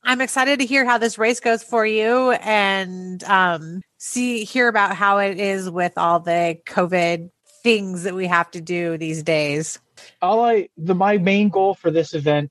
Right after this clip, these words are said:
Speaker 2: is get people into the gym, have fun, be safe, no one gets hurt, people win a few prizes, and everybody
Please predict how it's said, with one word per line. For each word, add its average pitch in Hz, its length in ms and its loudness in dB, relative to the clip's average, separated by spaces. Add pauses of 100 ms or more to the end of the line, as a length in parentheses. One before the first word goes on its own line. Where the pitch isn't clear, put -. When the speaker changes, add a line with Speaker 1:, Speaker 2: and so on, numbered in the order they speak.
Speaker 2:
is 139 500 0 (280)
get 170 160 2
people 185 300 0
into 190 180 0
the 185 80 0
gym, 147 400 2 (320)
have 170 320 -2
fun, 151 420 0 (440)
be 180 120 4
safe, 156 540 0 (340)
no 151 200 2
one 180 180 2
gets 190 240 -2
hurt, 160 340 0 (400)
people 175 240 0
win 180 140 2
a 170 80 2
few 175 240 0
prizes, 185 720 0
and 156 240 -2
everybody 165 680 0